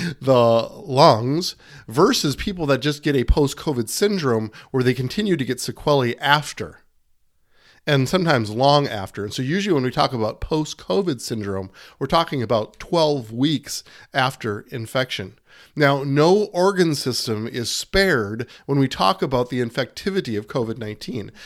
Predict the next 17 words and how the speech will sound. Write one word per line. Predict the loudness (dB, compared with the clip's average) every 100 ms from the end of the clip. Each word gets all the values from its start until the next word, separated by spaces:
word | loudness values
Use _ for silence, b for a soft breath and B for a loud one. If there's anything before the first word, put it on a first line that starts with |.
| B -2
Now, |
obviously, | 0 2 2 0 -2 -2 -2 b b b
we | 2
mostly | 6 6 4 0 -2
concentrate | 0 -2 -2 -6 -4 -4
on | -4
the | -4
lungs | 2 4 4 2 -2 -4 -10 B B
because | -6 0 2 4 0
it | -2 -2
is | -2 -2
a | -4 -4
sars, | -4 0 0 2 0 -2 -4
a, | -6 -8 -12 B B
a | 0 0
respiratory | 2 4 4 0 -6 -6 -2 0 2 0 -4
syndrome | -2 -2 0 -2 -4 -6 -8 -12